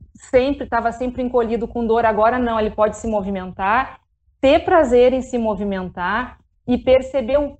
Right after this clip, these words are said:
quanto benefício, né? Eh, o, o quanto benéfico é ele ter uma vida com mais movimento, com uma musculatura trabalhada. Então, assim,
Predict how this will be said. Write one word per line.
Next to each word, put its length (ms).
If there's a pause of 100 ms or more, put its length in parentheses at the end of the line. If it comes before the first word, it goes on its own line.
(160)
quanto 440
benefício, 840
né? 260 (160)
Eh, 240
o, 260
o 260
quanto 380
benéfico 920
é 340
ele 160
ter 160
uma 220
vida 320
com 220
mais 320
movimento, 960 (420)
com 100
uma 160
musculatura 680
trabalhada. 840 (240)
Então, 400
assim, 560